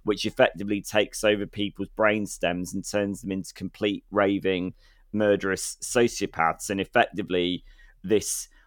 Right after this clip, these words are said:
alien slug thing informs the host of exactly what it wants, and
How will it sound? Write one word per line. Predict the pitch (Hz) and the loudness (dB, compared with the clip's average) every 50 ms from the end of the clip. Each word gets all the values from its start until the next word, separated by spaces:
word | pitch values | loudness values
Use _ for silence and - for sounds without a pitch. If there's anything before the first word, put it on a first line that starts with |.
| _ - - | _ -2 2
alien | 113 113 113 113 110 104 98 98 | 4 4 4 4 2 0 -2 -2
slug | 92 - - 117 113 110 - - - - | -4 -2 0 2 2 2 2 -2 -6 -2
thing | 98 92 90 92 92 87 - - - | 0 0 0 0 -2 -4 -6 -4 -4
informs | 104 101 98 85 - - 117 113 110 107 104 101 101 95 92 - - - - - | -4 -2 -4 -4 -2 2 2 4 4 2 0 -2 -4 -4 -6 -8 -10 -12 -6 -4
the | - 92 | -4 0
host | - 110 107 92 87 92 - - - - - - - | 2 2 2 2 0 -2 -4 -6 -8 -8 -4 0 2
of | 101 95 92 85 - - | 4 4 2 0 -2 -6
exactly | 101 90 92 107 113 107 - - 98 | -6 -2 2 4 4 4 4 0 -2
what | 92 92 90 87 | 0 0 0 -2
it | - - | -2 0
wants, | - 87 95 117 117 - - - - - - - - - - - _ _ _ | 2 2 4 2 0 -2 -4 -6 -6 -6 -8 -12 -20 -20 -20 -20 _ _ _
and | - 92 92 92 92 92 92 90 82 | 2 4 4 4 2 0 -4 -6 -6